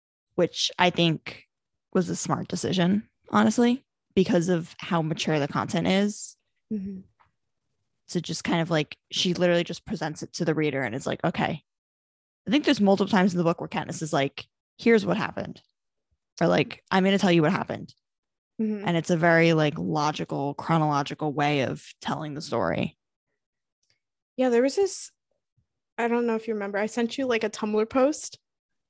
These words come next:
Speaker 1: Yes. <laughs>
Speaker 2: And I was like, "That articulates exactly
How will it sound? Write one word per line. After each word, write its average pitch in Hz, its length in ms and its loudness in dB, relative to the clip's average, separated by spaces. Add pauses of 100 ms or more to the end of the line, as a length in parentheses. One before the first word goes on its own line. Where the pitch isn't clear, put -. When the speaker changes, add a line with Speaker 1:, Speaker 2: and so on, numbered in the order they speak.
(100)
Speaker 1:
Yes. 196 360 4
<laughs> 339 140 8
Speaker 2:
And 247 140 8
I 240 120 8
was 240 100 6
like, 226 240 4 (100)
"That 208 400 2
articulates 220 920 0 (100)
exactly 202 720 0